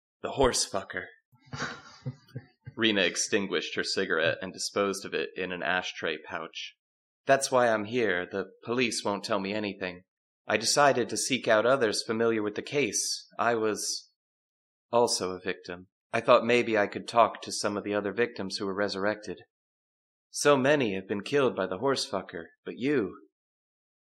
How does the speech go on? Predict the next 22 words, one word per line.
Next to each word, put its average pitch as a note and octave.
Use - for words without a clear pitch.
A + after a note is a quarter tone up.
you B2+
and B2
I B2+
were G#2+
the G#2
only A2+
ones A2
brought A2
back." A#2
Cork C3+
thought -
back G2+
to G#2
his F2+
conversation F#2+
with E2+
the D#2+
elderly F2
orc E2+
he'd -
met F2+
earlier. E2+